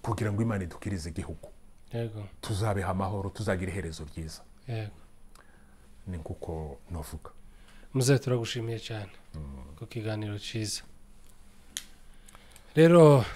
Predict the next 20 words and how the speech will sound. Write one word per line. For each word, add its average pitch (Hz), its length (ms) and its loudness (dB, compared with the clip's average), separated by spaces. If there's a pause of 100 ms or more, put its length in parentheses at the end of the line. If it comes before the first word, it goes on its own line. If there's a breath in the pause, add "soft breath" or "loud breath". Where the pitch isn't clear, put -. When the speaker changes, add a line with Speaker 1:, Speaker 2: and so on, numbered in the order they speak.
(100)
Speaker 2:
turabashimiye 123 600 4
abakunzi 123 380 4
bacu 120 260 6
bari 110 140 4
badukurikiye, 113 960 0 (140)
ibiganiro 110 600 0
byacu 123 720 4
ni 113 80 0
akagaruka 117 560 0
ntibiza 117 340 -2
bishira. 117 500 -2 (460 soft breath)
Njyewe 147 240 10
nari 131 200 6
Professor 120 460 2
Rutikanga, 120 600 2
ambasaderi 113 560 2
w'Imurenge. 117 680 4 (420 soft breath)
Iyi 143 460 10 (560 soft breath)
yari 117 460 6
One 123 360 6